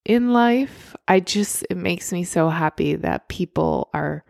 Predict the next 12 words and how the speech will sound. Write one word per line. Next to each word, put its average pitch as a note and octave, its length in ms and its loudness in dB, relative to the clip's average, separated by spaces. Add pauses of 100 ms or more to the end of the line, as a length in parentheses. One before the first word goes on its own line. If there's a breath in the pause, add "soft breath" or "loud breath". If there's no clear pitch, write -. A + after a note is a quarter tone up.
(380 soft breath)
there G3 180 4
are G3 100 4
people A#3 360 2
that G3 160 4
are F3+ 100 4
paying F3+ 360 0
attention F3+ 680 -2 (500 loud breath)
and G3 240 0
they're, F3 520 2
like, F#3 200 2
creating B3 640 0 (720)
artwork, F#3+ 560 2